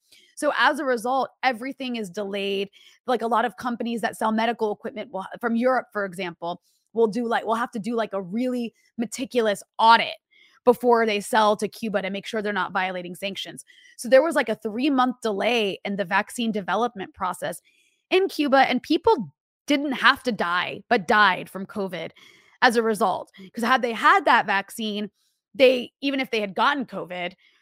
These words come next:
would have been able to stay out of the hospital. 'Cause as we know, these vaccines, uh, prevent hospitalization, like, almost, like, ninety-nine point nine percent of the time. So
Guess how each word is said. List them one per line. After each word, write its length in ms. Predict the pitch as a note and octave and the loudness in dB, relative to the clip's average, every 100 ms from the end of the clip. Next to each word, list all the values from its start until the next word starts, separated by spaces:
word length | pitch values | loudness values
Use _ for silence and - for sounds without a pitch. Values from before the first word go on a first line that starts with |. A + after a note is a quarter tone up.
| _ | _
would 220 | A3 C4+ | 2 2
have 320 | A#3 G#3+ G#3 | 4 0 0
been 120 | E3 A3+ | -2 -2
able 360 | A3 G#3 G3+ | -4 -4 -6
to 540 | G3 G#3+ G#3 F#3+ F#3 - | -8 -10 -8 -8 -10 -14
stay 200 | - B3+ | -6 -4
out 100 | A3+ | -4
of 60 | G3+ | -6
the 60 | |
hospital. 460 | F#3 A#3+ D#4 - E3+ | -4 -2 -4 -6 -6
'Cause 140 | - - | -6 -4
as 220 | G3 F#3 | -2 -2
we 120 | F#3+ | -6
know, 320 | F#3+ F3+ F#3 - _ _ _ | -4 -4 -6 -8 _ _ _
these 180 | C4+ C4 | -2 0
vaccines, 800 | G#3+ A3 - A3+ G#3 G3 F#3+ - | 2 0 -2 -8 -6 -6 -10 -6
uh, 240 | G3+ F#3+ F3+ | -2 0 -2
prevent 360 | G3 G#3 A3 G#3+ | -4 -2 -2 -2
hospitalization, 1000 | F#3+ G3 F#3 E3+ F3+ F#3 F#3+ - F3 F3 | -6 -6 -10 -8 -8 -6 -6 -4 -6 -8
like, 140 | F3 - | -10 -4
almost, 400 | G#3 G3 - - | -2 -2 -4 -8
like, 100 | F#3+ | -2
ninety-nine 460 | G3+ G#3+ G#3 G3 | -2 0 -2 -2
point 260 | - G3 - _ - | -4 -10 -10 _ -4
nine 340 | A3+ A#3 A3 | 2 2 2
percent 280 | G#3+ G3+ F#3+ | -4 -4 -6
of 60 | E3+ | -6
the 80 | |
time. 420 | F#3 A3 - - - _ - - - - | -2 -2 -2 -6 -18 _ -20 -20 -20 4
So 400 | E4 C#4 C#4+ | 10 10 8